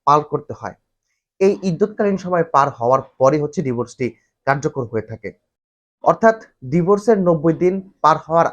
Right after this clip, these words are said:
আগেই কিন্তু একটি ছেলে, অর্থাৎ স্বামী কিন্তু বিয়ে করতে পারছে, কিন্তু ডিভোর্সের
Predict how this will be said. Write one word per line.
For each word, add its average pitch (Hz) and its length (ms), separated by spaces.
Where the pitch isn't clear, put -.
আগেই 151 280
কিন্তু 165 280
একটি 147 180
ছেলে, 147 300
অর্থাৎ 143 340
স্বামী 170 300
কিন্তু 165 220
বিয়ে 139 200
করতে 139 280
পারছে, 233 380
কিন্তু 165 220
ডিভোর্সের 160 520